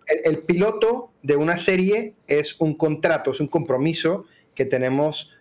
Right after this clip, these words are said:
los espectadores con los creadores del show, en donde ellos me dicen a mí,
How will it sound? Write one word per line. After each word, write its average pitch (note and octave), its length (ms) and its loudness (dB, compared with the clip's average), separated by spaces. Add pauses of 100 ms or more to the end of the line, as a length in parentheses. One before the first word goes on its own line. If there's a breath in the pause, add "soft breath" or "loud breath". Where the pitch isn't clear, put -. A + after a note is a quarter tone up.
(120 soft breath)
los A#2+ 680 0
espectadores D3 760 0
con D3 260 0
los C#3 180 -2
creadores C3+ 300 0
del D3+ 140 -4
show, E3 240 0
en D#3 80 -2
donde B2 320 0
ellos C#3+ 180 0
me D3 80 -2
dicen D3 200 -2
a C3 40 -2
mí, C3+ 220 -4